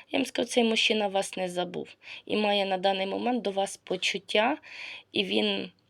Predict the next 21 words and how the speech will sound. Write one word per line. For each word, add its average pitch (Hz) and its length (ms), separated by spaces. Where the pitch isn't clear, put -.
м, 190 260
просто 277 360
вас 214 200
боїться, 185 480
він 208 140
не 208 80
знає, 214 200
як 196 80
до 196 80
вас 190 160
підійти, 185 560
бо 180 140
ви 190 100
були 190 240
дуже 214 300
розбиті 180 500
із-за 165 200
цього 180 240
мужчини. 170 540
Дуже 185 280
розбиті. 170 520